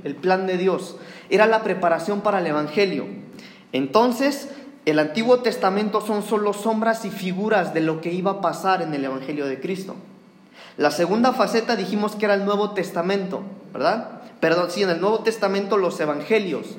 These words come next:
¿Los Evangelios qué es, hermanos? Los Evangelios es la manifestación. Cuando usted llega al Nuevo Testamento, usted se encuentra que ahí se manifestó todo lo que se había hablado en el Antiguo Testamento. En la tercera faceta está el libro de Hechos, que es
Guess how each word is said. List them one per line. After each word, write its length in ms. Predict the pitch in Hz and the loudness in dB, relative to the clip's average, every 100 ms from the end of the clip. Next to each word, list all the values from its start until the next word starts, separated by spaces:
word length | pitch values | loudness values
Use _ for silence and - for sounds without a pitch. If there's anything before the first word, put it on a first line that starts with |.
| - - - - - | -16 -18 -18 -14 0
¿Los 220 | 180 185 | 2 4
Evangelios 640 | 196 185 - 233 233 233 | 2 0 0 0 2 -2
qué 200 | - 226 | 0 2
es, 140 | 226 226 | 2 0
hermanos? 360 | 196 196 190 | -2 -2 -2
Los 180 | 165 165 | -2 -2
Evangelios 640 | 175 170 170 220 233 233 - | 0 -2 0 0 0 0 -2
es 140 | - 202 | -2 0
la 140 | 220 | 0
manifestación. 1300 | 214 196 180 151 170 160 - 151 - 208 196 147 - - - - - - - | 0 -2 -4 -4 -4 -4 -8 -8 -2 0 0 -4 -12 -16 -20 -20 -20 -18 -4
Cuando 240 | 180 180 | 0 0
usted 220 | - 220 | -2 -4
llega 220 | 233 240 240 | -2 0 0
al 80 | |
Nuevo 220 | 240 247 240 | -2 -2 -2
Testamento, 580 | 196 - 196 202 214 | -4 -6 -6 -4 -6
usted 240 | - 220 214 | -8 -8 -6
se 180 | 233 208 | -6 -6
encuentra 360 | 208 208 220 | -6 -4 -6
que 60 | 190 | -6
ahí 140 | 185 | -8
se 160 | 202 226 | -6 -6
manifestó 880 | 202 190 160 170 170 170 220 233 226 | -4 -4 -6 -8 -10 -8 -4 -4 -4
todo 240 | 220 220 | -4 -4
lo 160 | 214 196 | -4 -6
que 120 | 185 | -8
se 140 | 185 | -4
había 280 | 170 185 202 | -4 -2 -4
hablado 260 | 196 196 208 | -2 -2 -2
en 80 | 190 | -2
el 80 | |
Antiguo 440 | 165 156 190 185 190 | -4 -6 -6 -4 -4
Testamento. 760 | 185 - 160 175 190 185 139 - - - - - - - - - - | -4 -6 -6 -2 -2 -2 -4 -8 -14 -18 -20 -20 -20 -20 -20 -14 0
En 160 | 180 | 2
la 160 | 180 180 | 2 0
tercera 380 | 190 180 240 277 | 0 0 0 2
faceta 600 | 285 254 262 247 254 240 | 2 2 4 2 4 2
está 300 | 196 - 214 | 2 2 2
el 80 | 220 | 2
libro 260 | 214 220 | 2 2
de 240 | 190 185 214 | 2 2 2
Hechos, 360 | 214 202 175 | 0 -2 -4
que 220 | - 180 | -2 0
es 140 | 220 | 0